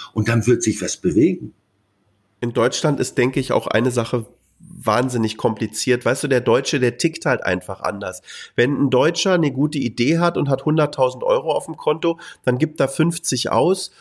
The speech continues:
Speaker 2: äh, und wenn's dann nicht funktioniert, dann war's das. Äh, weißt du, weil er Angst hat, okay, wenn's nicht klappt, hab ich wenigstens noch fünfzig. Und in Amerika ist es halt so, da hab ich hundert auf der Kante, dann leih ich mir noch zweihundertfünfzig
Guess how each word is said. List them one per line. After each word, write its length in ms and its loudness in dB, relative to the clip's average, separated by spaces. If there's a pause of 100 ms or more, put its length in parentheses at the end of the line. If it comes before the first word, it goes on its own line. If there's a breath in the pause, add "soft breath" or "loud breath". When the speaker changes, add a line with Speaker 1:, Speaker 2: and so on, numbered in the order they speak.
(280 soft breath)
Speaker 2:
äh, 60 2
und 460 2
wenn's 280 2
dann 180 2
nicht 180 0
funktioniert, 580 0
dann 160 2
war's 340 0
das. 280 -8 (240)
Äh, 80 0
weißt 920 -2
du, 80 0
weil 120 2
er 140 2
Angst 260 0
hat, 200 0
okay, 320 2
wenn's 200 0
nicht 200 -2
klappt, 240 -2
hab 120 2
ich 120 -2
wenigstens 380 -2
noch 160 0
fünfzig. 500 -6 (300 loud breath)
Und 160 0
in 100 4
Amerika 500 2
ist 200 -2
es 120 -6
halt 160 2
so, 140 -2
da 80 0
hab 100 -2
ich 120 -6
hundert 260 2
auf 140 -6
der 100 -2
Kante, 380 -2
dann 120 2
leih 200 2
ich 120 -4
mir 100 2
noch 160 -2
zweihundertfünfzig 960 -2